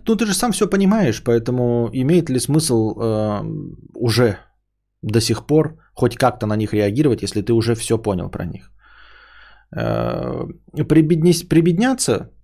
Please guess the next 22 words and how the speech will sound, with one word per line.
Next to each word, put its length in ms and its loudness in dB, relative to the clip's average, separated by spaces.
как 200 -6
научиться, 540 -8
я 180 -2
не 140 -6
знаю. 580 -10
Мне 460 2
кажется, 460 0
настоящий 580 0
русский 280 0
человек 460 -2
умеет 320 -2
прибедняться 680 -4
с 120 -12
рождения. 640 -2
Это, 440 -2
э, 260 0
впитано 440 0
с 100 -4
молоком 400 0
матери 400 -4
у 100 -8
нас. 300 -10